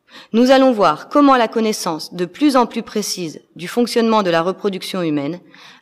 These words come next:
a permis de développer des techniques de procréation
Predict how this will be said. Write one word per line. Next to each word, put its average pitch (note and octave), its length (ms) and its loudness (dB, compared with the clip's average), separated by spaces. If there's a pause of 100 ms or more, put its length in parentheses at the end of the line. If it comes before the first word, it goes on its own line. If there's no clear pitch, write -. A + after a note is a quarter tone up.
a G#3 100 0
permis A#3+ 360 2
de F3 100 -4
développer G3+ 720 -2
des E3+ 160 -4
techniques F#3+ 500 -6
de E3+ 120 -8
procréation G3+ 800 -4